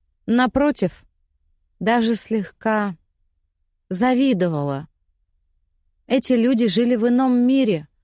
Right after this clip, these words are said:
где можно просто есть, пить и не думать о том, что из-за тебя погибли тысячи людей и еще столько же на подходе. В этот момент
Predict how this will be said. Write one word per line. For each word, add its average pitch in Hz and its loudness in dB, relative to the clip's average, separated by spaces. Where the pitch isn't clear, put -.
где 208 0
можно 233 2
просто 254 -2
есть, 208 -2
пить 196 -6
и 240 2
не 294 4
думать 262 2
о 180 2
том, 233 2
что - -4
из-за 196 0
тебя 208 0
погибли 190 -2
тысячи - -8
людей 196 -2
и 262 0
еще 226 0
столько 202 -4
же 139 -8
на 156 -8
подходе. 156 -8
В 151 -2
этот 247 0
момент 220 2